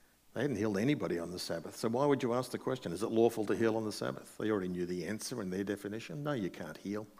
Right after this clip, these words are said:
All you can do is stop it getting worse. But if you make it get better, then it's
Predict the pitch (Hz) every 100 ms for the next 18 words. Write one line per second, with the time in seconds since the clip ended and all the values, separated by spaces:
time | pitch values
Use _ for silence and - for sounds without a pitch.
0 | - - - - - 127 127 123 104 107
1 | 101 117 101 101 107 95 95 113 107 85
2 | - - - - 107 101 113 127 147 98
3 | 107 98 110 107 123 110 107 -